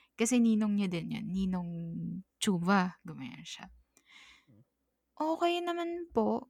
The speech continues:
ganyan siya. Parang masaya pa nga kasi masaya yung mom niya. And then, biglang s-, biglang, biglang umano yung, biglang umano yung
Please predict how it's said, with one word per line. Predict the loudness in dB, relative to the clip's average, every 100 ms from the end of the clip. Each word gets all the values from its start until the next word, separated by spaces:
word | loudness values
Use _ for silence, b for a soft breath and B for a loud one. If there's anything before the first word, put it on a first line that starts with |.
| -8
ganyan | -8 -8
siya. | -10 -10 -12 -14 _ _ -6
Parang | -2 0 0 0
masaya | 2 6 6 8
pa | 6 6
nga | 4 2
kasi | -2 -4
masaya | -4 -6 -6
yung | -6 -4
mom | -4 -4 -8
niya. | -10 -10 -12 _ b b b b b b b
And | -8 -6 -4
then, | -4 -4 -8 -6
biglang | -6 -2 0 0
s-, | -4 -2
biglang, | -4 -2 -2 -2 -2 -8 -8 -10 -8 -6
biglang | -6 -8 -10 -10
umano | -10 -10 -14
yung, | -14 -16 -18 -20 _ b b b b -4
biglang | -4 -2 -4 -4
umano | -8 -8 -8
yung | -8 -10